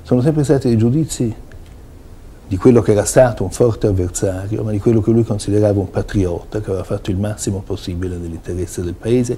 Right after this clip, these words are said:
in quelle particolari circostanze. Per quanto riguarda i rapporti con Wałęsa, era un rapporto di affettuosa protezione,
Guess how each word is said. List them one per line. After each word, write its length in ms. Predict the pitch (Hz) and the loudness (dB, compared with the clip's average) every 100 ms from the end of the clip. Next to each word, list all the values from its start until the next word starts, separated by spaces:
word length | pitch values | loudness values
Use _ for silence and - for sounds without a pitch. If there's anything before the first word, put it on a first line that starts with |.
| - - - | -8 -16 -2
in 140 | 113 | 2
quelle 280 | - 117 107 | 6 6 4
particolari 720 | 101 87 92 87 90 90 85 | 0 -4 -6 -6 -6 -6 -8
circostanze. 880 | - - - - - - - - - - - - - - - - | -10 -12 -12 -12 -12 -14 -16 -16 -16 -16 -20 -18 -18 -18 -16 -4
Per 120 | 104 | 2
quanto 320 | 127 123 127 | 4 6 6
riguarda 400 | 107 110 110 101 | 6 8 6 4
i 40 | |
rapporti 440 | 92 92 107 104 104 | 0 0 2 2 0
con 160 | 101 | 0
Wałęsa, 440 | 95 98 117 117 110 | 4 4 4 2 0
era 120 | 98 | -2
un 140 | 92 | -2
rapporto 640 | 92 87 104 101 - 95 - - - - - - | -2 -2 0 -2 -2 -6 -6 -14 -20 -20 -20 -2
di 100 | 110 | 2
affettuosa 1080 | 107 - 120 - 131 139 143 131 123 110 - - - - - - - | 2 4 4 4 8 10 10 8 6 4 0 -18 -20 -20 -20 -20 -2
protezione, 1000 | 110 110 117 - - 110 101 104 117 | 4 4 4 4 4 2 0 -2 -4